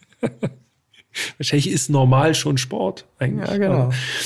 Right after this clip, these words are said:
Speaker 1: dann nach Sport Plus Rennstrecke.
Speaker 2: Mhm. Da frage ich mich, okay, also du hast richtig sportlich, Sport Plus, aber du kannst halt auch noch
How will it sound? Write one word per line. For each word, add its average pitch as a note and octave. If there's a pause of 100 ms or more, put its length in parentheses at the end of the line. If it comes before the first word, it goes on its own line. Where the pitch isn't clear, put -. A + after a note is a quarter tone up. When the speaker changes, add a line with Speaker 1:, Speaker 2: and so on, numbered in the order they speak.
(580)
Speaker 1:
dann A3+
nach A3+
Sport F3
Plus G#3+ (340)
Rennstrecke. D#3 (280)
Speaker 2:
Mhm. C#3+ (120)
Da C3+
frage D#3
ich C#3+
mich, C3+
okay, C#3
also B2
du B2+
hast C3
richtig G#3
sportlich, B3+
Sport -
Plus, - (140)
aber D#3
du D3
kannst A#3+
halt G3
auch E3
noch D#3